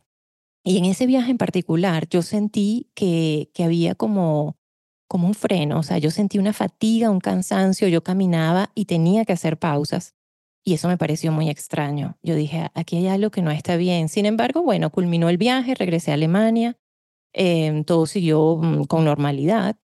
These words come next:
Y tal vez transcurrieron como unos, mm, diez días cuando, em, en el baño yo noté que había algo, en el espejo del baño, que había algo en mi cuello.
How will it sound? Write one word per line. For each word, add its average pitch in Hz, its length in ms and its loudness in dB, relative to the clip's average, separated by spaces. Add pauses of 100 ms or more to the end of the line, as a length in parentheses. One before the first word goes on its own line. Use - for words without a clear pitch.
(360)
Y 214 100 -2
tal 208 140 2
vez 240 100 2
transcurrieron 214 600 0
como 185 320 0
unos, 190 420 0
mm, 160 500 -2
diez 202 260 0
días 165 420 0
cuando, 165 580 0
em, 156 640 -2
en 180 160 0
el 170 100 0
baño 226 280 2
yo 170 160 2
noté 180 380 0
que 214 100 -2
había 160 340 2
algo, 151 360 0
en 156 100 -4
el 143 80 -6
espejo 196 280 -2
del 165 120 2
baño, 165 260 -2
que - 100 -2
había 185 140 4
algo 208 160 2
en 180 60 0
mi 160 100 0
cuello. - 360 -8